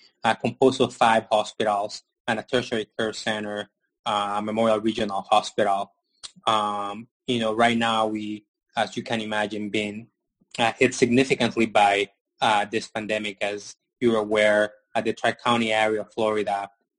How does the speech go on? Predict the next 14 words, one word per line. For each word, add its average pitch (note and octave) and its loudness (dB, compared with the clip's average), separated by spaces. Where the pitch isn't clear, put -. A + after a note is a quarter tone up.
uh, G2+ -4
Palm A#2+ 2
Beach, G#2+ -8
Broward, G#2+ 4
and A2 -4
the G#2+ -8
Miami-Dade G#2+ -2
have A2 -2
been A2 -2
the G#2+ -2
epicenter G#2+ -2
of, G2 -10
of, G#2+ 0
uh, G2+ 0